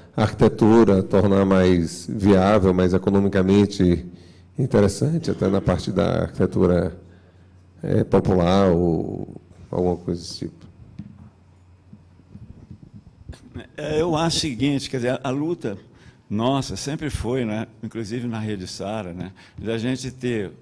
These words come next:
Speaker 2: esse organismo que se responsabilizava pelos projetos, no caso do Sara era o C T R S, né,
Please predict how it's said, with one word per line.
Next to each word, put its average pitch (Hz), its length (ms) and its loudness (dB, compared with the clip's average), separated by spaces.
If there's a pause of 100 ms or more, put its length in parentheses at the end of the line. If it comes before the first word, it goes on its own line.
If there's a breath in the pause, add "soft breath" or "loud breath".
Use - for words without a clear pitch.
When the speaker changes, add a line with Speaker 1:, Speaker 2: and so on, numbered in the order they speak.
(240 soft breath)
Speaker 2:
esse 147 300 -6
organismo 104 680 -6
que - 80 -20
se - 80 -18
responsabilizava 90 760 -10
pelos 85 240 -16
projetos, 90 500 -10
no 85 120 -12
caso 90 260 -10
do 85 80 -14
Sara 82 380 -12 (380 soft breath)
era 87 120 -10
o 87 40 -10
C 85 160 -10
T 87 140 -10
R 82 260 -6
S, 95 380 -6
né, 82 180 -12